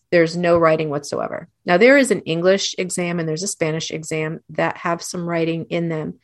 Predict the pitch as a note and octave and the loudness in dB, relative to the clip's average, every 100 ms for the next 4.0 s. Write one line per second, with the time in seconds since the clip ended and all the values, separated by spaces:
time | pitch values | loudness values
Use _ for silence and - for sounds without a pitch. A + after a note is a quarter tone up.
0 | _ _ _ _ - D3+ D#3 D3+ - - | _ _ _ _ -4 -2 -2 -6 -12 -10
1 | D#3+ F#3 F3 - _ _ _ - G#3+ G#3+ | 2 4 4 -2 _ _ _ 0 2 4
2 | G3+ G3 G#3 - - D#3+ D3 - _ _ | 2 2 -2 -10 -6 -2 -2 -4 _ _
3 | _ _ _ _ _ _ - E3+ D#3 | _ _ _ _ _ _ -10 -4 -2